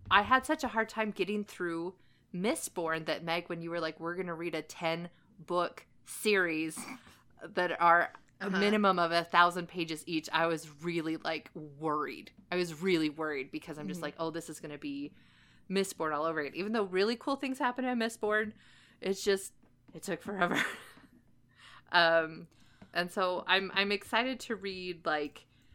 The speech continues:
Speaker 1: the Emperor's Soul, because I've heard so many good things about that.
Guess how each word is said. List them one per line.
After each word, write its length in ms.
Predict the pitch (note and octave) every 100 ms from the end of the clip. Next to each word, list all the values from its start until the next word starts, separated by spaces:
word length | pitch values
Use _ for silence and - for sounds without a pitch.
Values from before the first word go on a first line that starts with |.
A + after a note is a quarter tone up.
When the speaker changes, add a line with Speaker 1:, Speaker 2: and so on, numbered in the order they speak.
| - - -
Speaker 1:
the 360 | - E3+ D#3+ -
Emperor's 440 | F3+ F3+ F#3 F3
Soul, 380 | - E3 D#3 D#3
because 260 | F3 F#3 E3+
I've 100 | E3
heard 140 | D#3+
so 220 | - F3+
many 160 | E3+ E3+
good 160 | E3 E3
things 200 | E3 E3
about 280 | D#3+ D3+ D3+
that. 340 | D3+ D3+ -